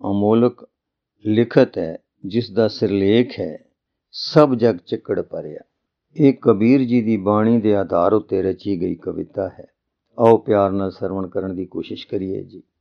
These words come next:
"ਸਭ ਜਗ ਮਾਇਆ ਚਿੱਕੜ ਭਰਿਆ, ਕੇਵਲ ਪ੍ਰਭੂ ਪ੍ਰੀਤਮ ਹੀ ਹੈ ਪਵਿੱਤਰ। ਸੂਰਜ ਤੇ ਚਰਨ ਵੀ ਦਾਗੀ, ਕੇਵਲ ਆਪ ਪ੍ਰਭੂ ਪ੍ਰੀਤਮ ਹੈ ਪਵਿੱਤਰ।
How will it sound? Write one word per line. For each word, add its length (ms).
"ਸਭ 360
ਜਗ 240
ਮਾਇਆ 520
ਚਿੱਕੜ 460
ਭਰਿਆ, 600
ਕੇਵਲ 420
ਪ੍ਰਭੂ 380
ਪ੍ਰੀਤਮ 520
ਹੀ 240
ਹੈ 220
ਪਵਿੱਤਰ। 680
ਸੂਰਜ 540
ਤੇ 200
ਚਰਨ 460
ਵੀ 160
ਦਾਗੀ, 580
ਕੇਵਲ 420
ਆਪ 380
ਪ੍ਰਭੂ 280
ਪ੍ਰੀਤਮ 520
ਹੈ 180
ਪਵਿੱਤਰ। 640